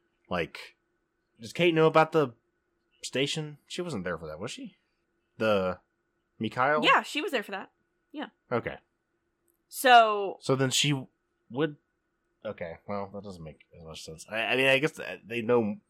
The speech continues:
Speaker 1: something about, like, the barrier around the island or something.
Speaker 2: Kate has been privy to the knowledge that none of the communication stuff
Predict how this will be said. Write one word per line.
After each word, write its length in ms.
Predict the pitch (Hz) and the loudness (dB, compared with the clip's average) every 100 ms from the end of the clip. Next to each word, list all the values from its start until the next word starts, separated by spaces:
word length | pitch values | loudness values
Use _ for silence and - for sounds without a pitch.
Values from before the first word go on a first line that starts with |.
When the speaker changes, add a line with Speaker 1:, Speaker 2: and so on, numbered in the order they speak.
| - - | -20 -18
Speaker 1:
something 320 | - 117 110 | -6 -4 -2
about, 240 | 95 92 | -2 -4
like, 260 | 87 85 - _ _ _ _ _ _ - | -6 -10 -12 _ _ _ _ _ _ -8
the 80 | |
barrier 500 | 87 87 98 101 95 | -4 -2 0 0 2
around 280 | 98 95 95 | 4 4 2
the 80 | 90 | 0
island 420 | 85 92 92 90 | 0 0 -2 -4
or 100 | 82 | -6
something. 540 | 80 87 90 78 73 80 - _ - | -6 -8 -8 -10 -10 -16 -18 _ -16
Speaker 2:
Kate 340 | - 302 330 349 | -4 2 2 2
has 260 | 330 302 | 0 0
been 260 | 233 269 247 | 2 0 0
privy 380 | - 269 247 240 | -2 -2 0 -4
to 120 | 220 | -6
the 100 | 220 208 | -6 -2
knowledge 460 | 202 196 190 - | -2 -2 -6 -10
that 340 | 202 180 175 - _ _ _ _ _ _ - - - | -4 0 0 -4 _ _ _ _ _ _ -20 -20 -10
none 260 | 208 220 | -2 -2
of 140 | 220 190 | -2 -6
the 100 | 208 | -6
communication 800 | 240 202 196 202 196 190 185 180 | -6 -6 -8 -6 -8 -8 -12 -14
stuff 640 | - 185 175 - - - | -6 -4 -4 -8 -20 -20